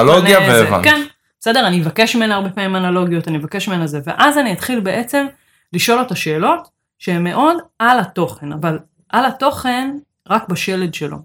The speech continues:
Speaker 2: אה, אני אסביר. אני כאילו אשאל אותה, "טוב, אז אני עכשיו הבן אדם הזה שבא להדרכה שלך, בסדר? מה הדבר הראשון שאני אמורה לעשות כשאני עושה החזר?"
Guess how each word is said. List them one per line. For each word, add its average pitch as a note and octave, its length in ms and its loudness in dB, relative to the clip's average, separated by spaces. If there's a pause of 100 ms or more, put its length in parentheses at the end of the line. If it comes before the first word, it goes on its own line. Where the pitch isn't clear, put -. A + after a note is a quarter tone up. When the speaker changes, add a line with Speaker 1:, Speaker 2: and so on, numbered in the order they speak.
(220)
Speaker 2:
אה, - 40 -20 (320)
אני D#3+ 160 -4
אסביר. D3 340 -4 (600)
אני E3 120 -2
כאילו G#3+ 240 4
אשאל G#3 220 0
אותה, G#3 160 -6
"טוב, D#3+ 340 -4
אז E3+ 120 -4
אני B3+ 180 2
עכשיו A3+ 300 0
הבן F3 180 -4
אדם F3 240 -2
הזה E3 140 -4
שבא D#3+ 260 -4
להדרכה D3+ 380 -8
שלך, F#4 240 -4 (420)
בסדר? E4 260 -8 (520)
מה C#4 280 4
הדבר F3+ 280 0
הראשון C4 540 0 (100)
שאני G#3 360 0
אמורה G3+ 320 0
לעשות D4 500 -4
כשאני A3 420 -2
עושה F3+ 320 -2
החזר?" D3 360 -8